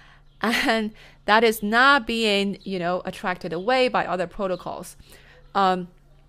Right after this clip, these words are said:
then you are able to offer less slippage,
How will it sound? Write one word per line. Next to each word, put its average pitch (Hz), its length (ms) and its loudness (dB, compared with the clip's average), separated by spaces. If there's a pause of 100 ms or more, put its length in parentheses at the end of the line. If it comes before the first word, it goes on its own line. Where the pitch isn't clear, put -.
(340)
then 240 280 4
you 233 160 0
are 220 140 0
able 202 260 -6
to 202 160 -12
offer 185 300 -4
less 170 260 -6
slippage, 170 400 -10